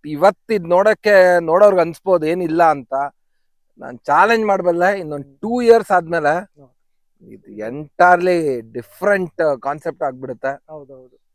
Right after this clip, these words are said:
Speaker 1: ಇನ್ನು ಈ ತರದ್ದು ಒಂದಷ್ಟು ಹೊಸ ಪ್ರಯತ್ನಗಳಿಗೆ ತುಂಬಾ ಜನಕ್ಕೆ ನೀವು ಸ್ಫೂರ್ತಿ ಆಗ್ಲಿ ಅಂತ.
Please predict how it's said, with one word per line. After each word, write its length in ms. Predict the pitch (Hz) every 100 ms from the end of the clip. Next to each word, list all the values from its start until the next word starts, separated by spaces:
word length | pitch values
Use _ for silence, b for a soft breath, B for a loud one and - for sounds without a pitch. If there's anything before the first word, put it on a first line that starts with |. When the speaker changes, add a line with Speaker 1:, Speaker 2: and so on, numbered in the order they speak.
| _ _ _ _ _ _ _
Speaker 1:
ಇನ್ನು 280 | 127 170 196
ಈ 80 | 175
ತರದ್ದು 400 | 156 156 147 147
ಒಂದಷ್ಟು 600 | 139 131 120 - - 165 151 127 117 107 117 _
ಹೊಸ 200 | 123 123 165
ಪ್ರಯತ್ನಗಳಿಗೆ 1080 | 160 151 - 165 151 147 135 143 139 123 110
ತುಂಬಾ 320 | - 143 160
ಜನಕ್ಕೆ 480 | 147 151 131 151 143
ನೀವು 160 | 135
ಸ್ಫೂರ್ತಿ 460 | - - 170 170 175
ಆಗ್ಲಿ 300 | 151 143 147
ಅಂತ. 280 | 135 -